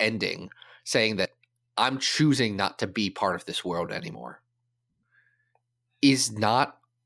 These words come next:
all a sad thing. Like, it's not just a tragedy. And I think it's very important that this is the true end of Cy Spurrier's run on,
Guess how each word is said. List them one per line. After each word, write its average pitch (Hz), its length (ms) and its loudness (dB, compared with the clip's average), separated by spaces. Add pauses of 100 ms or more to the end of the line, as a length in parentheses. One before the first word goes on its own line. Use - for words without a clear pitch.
(100)
all 110 440 4
a 92 100 -2
sad 90 420 -2
thing. 147 360 -4 (100)
Like, 101 260 -2 (320)
it's 123 220 0
not 110 240 0
just - 300 -2
a - 20 -12
tragedy. - 680 -4 (720)
And 127 140 2
I 131 60 2
think 127 320 0
it's 135 180 2
very 110 540 4
important 104 720 -2 (800)
that 107 320 -2
this 110 180 0
is 98 560 2 (640)
the 120 380 -2 (300)
true 135 520 4
end 104 340 0 (100)
of 95 100 -2
Cy 95 160 -2
Spurrier's 85 640 -4
run 82 320 -4 (340)
on, 71 360 -6